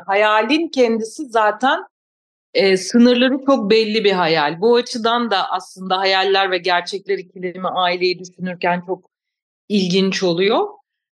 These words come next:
E, zira yaşadığınız her türlü sorun, işte aile içerisinde şiddet varsa, aile içerisinde sömürü varsa, aile içerisinde,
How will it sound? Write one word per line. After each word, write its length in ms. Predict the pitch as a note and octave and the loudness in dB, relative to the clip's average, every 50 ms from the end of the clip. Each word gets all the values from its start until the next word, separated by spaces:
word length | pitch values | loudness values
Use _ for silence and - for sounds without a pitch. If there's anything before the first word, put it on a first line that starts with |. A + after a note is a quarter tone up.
| - | -4
E, 280 | - - G3+ G3 F#3+ F#3+ | 0 2 4 4 4 2
zira 500 | F3+ F#3+ A3+ C4+ C#4+ C#4 D4 C#4+ D4+ D4 | 2 2 2 4 4 4 2 2 2 2
yaşadığınız 840 | C4+ B3 A#3+ B3 A#3+ B3 - C#4 C4+ A3+ C4 C4+ C#4 C#4+ C#4 - C#4+ | 2 2 4 2 2 2 2 0 0 2 4 4 4 2 2 0 -2
her 240 | C#4+ D4 D4+ D4 D4 | 0 0 0 -2 -4
türlü 220 | B3 A3 F#3+ F#3+ | -8 -8 -8 -8
sorun, 220 | - G3 F3+ F#3 | -8 -6 -6 -6
işte 180 | G3 - - - | -6 -6 -4 -2
aile 400 | - G#3 G#3 G#3 G#3 A3 A3+ B3 | 0 2 2 2 2 4 4 2
içerisinde 480 | B3 B3 - A#3+ G#3+ G#3 - A#3 A#3 A#3 | 2 2 0 -2 -2 0 -2 -2 -2 -2
şiddet 540 | - - A#3 G#3 F3+ G#3+ G#3+ G#3 G#3 G#3 | -2 -4 -6 -4 0 0 0 0 0 0
varsa, 360 | G#3+ G#3 G#3 G3+ G3+ - G3 D#3+ | 0 0 0 0 -2 -4 -2 -2
aile 420 | A#2+ E3+ F#3 F#3 F#3 G3+ G3 A3 | 0 0 0 0 0 -2 -2 -6
içerisinde 480 | G#3+ G#3+ - G#3 G3+ G3+ G#3 G#3 G#3+ G#3+ | -6 -6 -8 -6 -6 -8 -10 -10 -12 -12
sömürü 440 | G#3+ - G#3 G3 F#3+ F#3+ F#3+ G#3 | -8 -6 -6 -6 -4 -2 -2 0
varsa, 420 | G3 F#3+ F3+ F#3 F#3 - - F#3+ D#3 | 2 2 0 0 -2 -4 -4 -2 -2
aile 320 | D#3+ E3+ F3 F#3 F#3 G#3+ | -2 -2 -4 -4 -4 -4
içerisinde, 920 | G#3+ G#3+ G#3+ A3 G#3 F#3+ G3 F#3+ - - G3+ G3+ G3 G3 G3+ G#3 F#3+ F#3 | -4 -4 -4 -6 -6 -6 -6 -12 -14 -14 -14 -14 -6 -2 0 0 0 -2